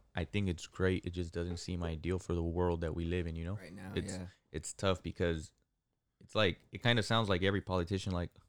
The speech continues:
Speaker 1: "We're gonna do this, this, and this." But you, we know that never works, you know? And
Speaker 2: Yeah.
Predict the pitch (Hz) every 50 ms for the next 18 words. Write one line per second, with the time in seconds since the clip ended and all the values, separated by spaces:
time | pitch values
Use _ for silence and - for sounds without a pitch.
0 | _ - 104 107 107 101 98 104 98 107 110 104 - 107 104 - 98 92 107 110
1 | 104 - - _ _ _ _ _ _ _ - 98 - - 110 131 135 107 87 85
2 | 85 82 85 87 82 80 82 80 80 82 85 87 - - 82 82 82 85 80 80
3 | 80 -